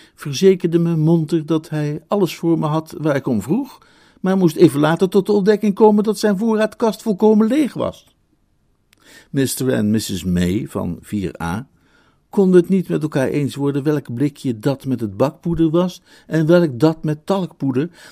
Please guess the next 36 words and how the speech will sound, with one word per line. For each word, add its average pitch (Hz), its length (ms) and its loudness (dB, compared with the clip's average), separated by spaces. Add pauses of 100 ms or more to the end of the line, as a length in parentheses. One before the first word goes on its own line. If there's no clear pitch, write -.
dus 143 300 -4
gaven 175 380 -4
ze 156 120 -10
me 147 80 -2
die 147 220 -6
allebei 156 480 2
maar 98 220 -2
mee. 90 340 -4 (1300)
Mister 113 360 -2
Farage 107 840 -2
van 104 420 -4
vier 117 260 -2 (120)
C 139 320 2 (380)
leverde 165 520 2
mij 107 200 -2
de 98 80 -4
gewenste 101 460 -4
citroen, 127 680 -4 (360)
maar 131 160 -4
pas 165 300 0
nadat 151 360 -2
hij 147 160 0
er 127 80 -4
een 127 100 0
aanzienlijk 151 480 0
stuk - 260 -2
vanaf 143 300 -4
had - 140 -8
gesneden 131 520 -6 (200)
voor 135 220 -2
zijn 127 380 -4 (180)
gin 147 260 0
en 139 260 -6
tonic 147 420 -8
als - 260 -6
slaapmutsje. 165 880 -4